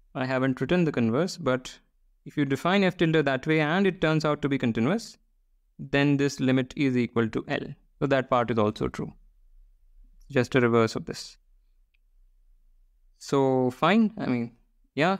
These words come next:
and, uh, and as an exercise, you can, you can try and prove or try to prove these things.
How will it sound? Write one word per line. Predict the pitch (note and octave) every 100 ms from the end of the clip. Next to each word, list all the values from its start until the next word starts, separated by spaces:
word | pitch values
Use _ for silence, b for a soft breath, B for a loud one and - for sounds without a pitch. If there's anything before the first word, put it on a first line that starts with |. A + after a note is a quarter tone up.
| -
and, | C3 B2+ B2+ B2+
uh, | C3 B2+ B2+ -
and | C3+ C3+
as | C#3 C3+
an | C3+
exercise, | C3 F#3 F3 F#3 F3+ C#3+
you |
can, | C3 C3+ B2+ B2 _ _ _
you | -
can | B2 B2+ A#2+
try | C3 B2+
and | B2 A#2+
prove | A#2+ C3+ B2+ A#2 - _
or | A#2+ B2 - -
try | C3 B2+
to | B2+
prove | B2+ D3 C#3 C3
these | B2+ A#2+
things. | - C3+ A#2+ A2+ - -